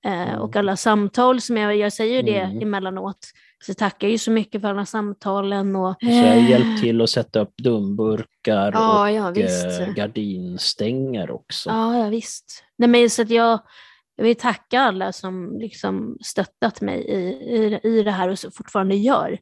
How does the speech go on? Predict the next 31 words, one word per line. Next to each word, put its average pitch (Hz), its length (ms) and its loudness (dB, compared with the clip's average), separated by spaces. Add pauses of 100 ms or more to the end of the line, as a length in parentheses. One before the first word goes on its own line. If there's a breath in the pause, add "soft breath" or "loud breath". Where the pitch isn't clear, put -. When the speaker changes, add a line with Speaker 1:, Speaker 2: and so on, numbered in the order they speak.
(120)
Speaker 1:
Och 220 100 0
det 220 140 6
gamla 220 360 4
boendestödet, 220 520 0
jag 208 80 -4
vet 202 200 -4
att 214 60 -8
de, 220 120 -4
eh, - 460 -10
lyssnar 240 360 -2
ibland 226 440 2
på 233 60 -4
mina 220 180 -2
poddar. 220 440 2
Speaker 2:
Mm. 277 120 2 (560 loud breath)
Speaker 1:
Så - 180 -6
att, - 240 -4
eh, 208 80 4
jag 202 300 4
saknar 190 400 -2
ju - 60 -
Speaker 2:
Ja. 202 40 -4
Speaker 1:
dem 208 140 -2
väldigt 202 260 -4
mycket. 202 460 -8
Speaker 2:
Får 151 120 -2
fundera 139 520 0
lite 160 320 -4
på 269 60 -8
Speaker 1:
Usch. 131 100 -8
Speaker 2:
om, 120 360 -6